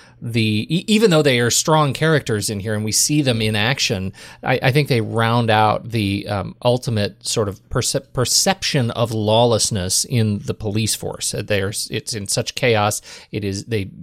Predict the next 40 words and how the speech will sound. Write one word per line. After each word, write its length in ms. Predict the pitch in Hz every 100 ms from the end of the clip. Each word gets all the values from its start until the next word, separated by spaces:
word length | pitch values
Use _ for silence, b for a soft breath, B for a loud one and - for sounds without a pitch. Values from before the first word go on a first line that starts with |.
| -
mistrust 960 | - - 123 123 135 - - 127 110 -
what 200 | 104 -
we 100 | 104
know 300 | 101 107 110
to 160 | - 104
be 180 | 101
true 560 | 98 - 160 143 131 131
in 160 | 131 110
the 80 |
story, 420 | 101 - 123 113 101
and 220 | 110 135 B B -
these 260 | 123 123
women 380 | 117 110 107 104
sort 260 | - 123 101
of, 160 | 104 -
uh, 240 | 104 98 110
are, 240 | 107 101 104 - -
are, 300 | 101 98 113 - 147 - 127 120
you 160 | 120 104
know, 220 | 92 - -
sort 260 | - 117
of 80 | 113
moral, 640 | 131 117 117 110 98 92 b b b b -
uh, 460 | 107 95 90 - 110
a 180 | - 120
moral 360 | 107 120 107 98
compass, 640 | - 101 95 - - - _ -
uh, 160 | 120
for 220 | 117 - 107
the 80 |
police 280 | - 117 101
force. 280 | - - -
And 80 | 107
I, 160 | 101 -
I 160 | 104 104 - 117 104 95 - - - -
appreciate 480 | 117 123 - 110 -
what 120 | 107
they 100 | 113
did 220 | 110 - -
here. 180 | -